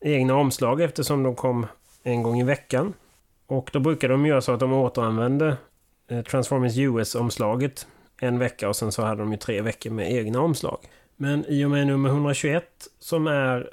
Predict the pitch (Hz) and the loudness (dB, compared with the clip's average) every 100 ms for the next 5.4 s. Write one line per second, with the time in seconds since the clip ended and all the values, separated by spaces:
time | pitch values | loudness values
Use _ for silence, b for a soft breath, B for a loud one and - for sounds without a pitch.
0 | - 127 120 117 - _ _ _ _ 127 | -4 -2 -2 -4 -8 _ _ _ _ -4
1 | 123 - 135 - 120 117 107 110 131 127 | -4 -2 -4 -2 -2 -2 -4 -2 -2 -2
2 | 135 123 147 120 107 139 170 131 120 117 | -2 0 0 0 0 0 0 0 -2 -4
3 | 135 127 123 120 107 _ _ 123 110 131 | -2 0 0 -2 -6 _ _ -8 -4 -4
4 | 117 123 117 117 120 110 - 123 120 113 | -2 -2 -2 -2 -2 -2 -2 -2 -2 0
5 | 156 - - 180 | -2 -4 -6 -6